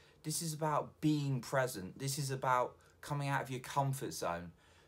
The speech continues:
So from the four first steps, getting yourself prepared and working towards your purpose, but the fifth one's really putting it into action, and I go through various actions you may need to take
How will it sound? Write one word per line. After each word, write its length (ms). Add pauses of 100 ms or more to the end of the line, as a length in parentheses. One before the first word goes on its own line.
So 540 (280)
from 360
the 60
four 480 (500)
first 280
steps, 480
getting 200
yourself 340
prepared 560 (760)
and 360
working 400
towards 320
your 80
purpose, 540 (760)
but 120
the 80
fifth 300
one's 220
really 200
putting 320
it 100
into 260
action, 500
and 80
I 100
go 220
through 300 (100)
various 580 (120)
actions 480
you 80
may 220
need 180
to 100
take 420